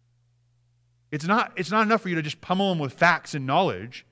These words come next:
It's a getting an understanding of where their heart is and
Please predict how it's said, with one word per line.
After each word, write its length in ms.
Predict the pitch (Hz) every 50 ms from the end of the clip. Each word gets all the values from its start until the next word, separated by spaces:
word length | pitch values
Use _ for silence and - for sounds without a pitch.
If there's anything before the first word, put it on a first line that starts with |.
| _ _ _ _ _ _ _ _ _ _ _ _ _ _ _
It's 140 | 156 147 170
a 40 |
getting 340 | 147 127 139 175 214 240 226
an 120 | 202 170 165
understanding 600 | 156 175 160 147 120 - - 180 196 208 180 143
of 120 | 123 117
where 480 | 123 131 151 175 185 196 214 214 196 170
their 160 | 165 151 139
heart 360 | 123 - - 170 185 202 170
is 200 | 151 135 127 113
and 100 | 123